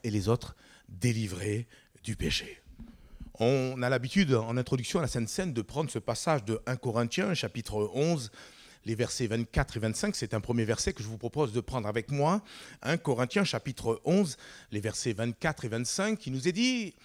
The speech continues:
Et après avoir rendu grâce, <clears throat> Jésus a bien rompi, a bien sûr ce pain, et dit, « Ceci est mon corps qui est rompu pour vous,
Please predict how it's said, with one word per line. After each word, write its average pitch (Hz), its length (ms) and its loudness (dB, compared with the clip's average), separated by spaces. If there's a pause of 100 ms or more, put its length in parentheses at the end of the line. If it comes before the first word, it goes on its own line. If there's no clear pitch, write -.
(340)
Et 110 100 -6
après 254 280 0
avoir 202 280 6
rendu 220 240 4
grâce, 202 540 0 (360)
<clears throat> - 640 -10
Jésus 185 560 -2 (320)
a 101 60 -14
bien 180 400 -2
rompi, 220 680 0 (460)
a 101 60 -16
bien 170 200 -6
sûr - 280 -8
ce 165 100 -4
pain, 180 380 0 (340)
et 202 280 2
dit, « 226 340 2
Ceci - 480 -4
est 226 60 2
mon 202 140 2
corps 214 540 6
qui 196 140 -4
est 165 40 2
rompu 277 400 4
pour 220 180 2
vous, 294 400 2